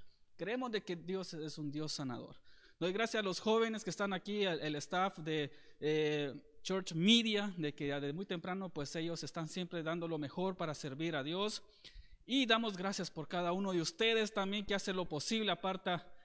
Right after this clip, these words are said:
un tiempo para poderle darle al Señor. Hoy vamos a estar orando para dar comienzo. Esperamos de que usted pueda aprender algo de la palabra del Señor,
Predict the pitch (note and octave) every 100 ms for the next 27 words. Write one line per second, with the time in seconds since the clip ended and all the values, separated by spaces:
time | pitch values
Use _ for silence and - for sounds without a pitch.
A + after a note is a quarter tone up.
0 | - - - B3 C4+ A#3 B3+ C4 A#3+ G3
1 | F#3+ F3+ E3+ F3+ F#3+ F#3 F3 F3 E3+ E3+
2 | E3 D3+ C#3 - C#3+ C3+ C3 - - -
3 | - - E4+ E4+ B3+ - B3+ G3 G#3+ A3
4 | B3 B3 A3 G#3 G3 F3+ F#3 G#3 G3 G3+
5 | A3+ G#3 F#3 F#3+ F#3 - - - - _
6 | - - D3 - E3 G3 G#3 G3 - F#3+
7 | F#3 D#3+ - E3+ A3 G3 A3+ A3 A3+ F#3+
8 | A3+ A3 B3 A3 G#3 F#3 E3+ F3+ F#3 G#3+
9 | G#3+ F#3+ - F#3 G#3 A3+ A3+